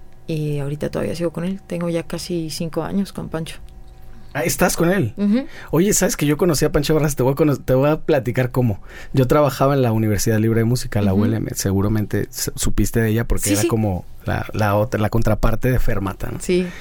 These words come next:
Speaker 2: Pero yo ahí era prefecto.
Speaker 1: Ok.
Speaker 2: Entonces, un día estoy yo en mi oficina y había un pasillo muy largo con una, con mi puerta era de cristal.
Speaker 1: Ajá.
Speaker 2: Y viene Pancho Barraza. <laughs> O sea,
Speaker 1: <laughs>
Speaker 2: imagínate, casual, lunes en la
Speaker 1: Ajá.
Speaker 2: mañana, Pancho Barraza te viene a visitar a tu oficina.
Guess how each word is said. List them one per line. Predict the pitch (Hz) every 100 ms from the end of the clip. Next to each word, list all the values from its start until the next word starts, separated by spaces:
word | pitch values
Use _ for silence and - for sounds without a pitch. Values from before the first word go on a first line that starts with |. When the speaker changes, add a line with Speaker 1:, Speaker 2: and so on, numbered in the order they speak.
| - - -
Speaker 2:
Pero | 117
yo | 113 127
ahí | 127
era | 127 123
prefecto. | - 107 - 120 - 110 - - - -
Speaker 1:
Ok. | 180 180 - 180 - -
Speaker 2:
Entonces, | 135 123 - 127 -
un | 135 151
día | 175 156 117
estoy | 127 123
yo | 113
en | 127
mi | 135
oficina | - 123 113 107 - - 113
y | 110 110
había | 117 117
un |
pasillo | 120 120 123 113
muy | 117
largo | 113 113 113 117
con | 110 104
una, | 113 110 - - -
con | 107 104 117
mi | 110
puerta | - 104 -
era | 113
de | 107
cristal. | 98 90 - 120 - - -
Speaker 1:
Ajá. | 175 196 220 - - - - - - -
Speaker 2:
Y | 123
viene | 123 123
Pancho | 123 131 131
Barraza. | 127 135 - - -
<laughs> | 254
O |
sea, | 233 196
Speaker 1:
<laughs> |
Speaker 2:
imagínate, | 170 - 175 175 156
casual, | 120 113 143 160
lunes | 160 151 156
en | -
la | 123
Speaker 1:
Ajá. |
Speaker 2:
mañana, | 120 120 143 143
Pancho | 131 127
Barraza | 123 120 123
te | 117
viene | 113
a | 117
visitar | 104 104
a | 107
tu | 107
oficina. | - - -